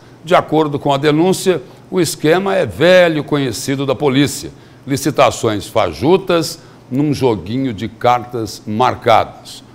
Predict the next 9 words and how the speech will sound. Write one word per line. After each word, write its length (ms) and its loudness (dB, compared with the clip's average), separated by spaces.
Cobravam 720 4
pelo 280 -2
que 500 -2
não 240 2
era 180 2
executado, 720 2
e 120 0
isso 200 -4
depois 880 -4